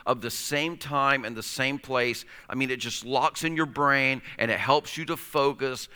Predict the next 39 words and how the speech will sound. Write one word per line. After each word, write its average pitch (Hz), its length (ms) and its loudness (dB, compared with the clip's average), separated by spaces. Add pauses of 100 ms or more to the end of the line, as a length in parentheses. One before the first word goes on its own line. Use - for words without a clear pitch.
(160)
I 123 80 2
mean, 127 160 0
it 131 100 -4
may 143 120 6
be 139 200 2
like 123 220 4
a 110 60 0
chair 156 540 4
that 143 100 0
you 151 140 0
always 151 260 4
sit 151 240 -4
in. 151 240 2
It 117 80 0
might 120 160 2
be 117 80 -8
sitting 127 300 -4
out 117 100 2
on 113 80 -4
your 101 120 -6
porch. 151 500 2
It 104 60 -6
might 110 140 0
be 110 120 -8
sitting 117 320 -4
at - 100 -4 (200)
your 110 100 -4
kitchen 113 320 -4
table. 160 640 4 (120)
I - 60 -6
mean, 120 140 0
it 110 80 -2
could 117 100 -6
be 123 140 0
at 92 40 -2
your 104 140 -2
desk 139 400 2
at 143 100 -2
work, 143 440 4